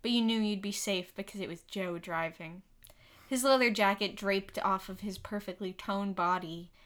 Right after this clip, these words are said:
even though he bought it at a thrift store in town. God,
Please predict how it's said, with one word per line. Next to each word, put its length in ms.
even 260
though 120
he 120
bought 220
it 140
at 160
a 100
thrift 260
store 340
in 140
town. 520
God, 440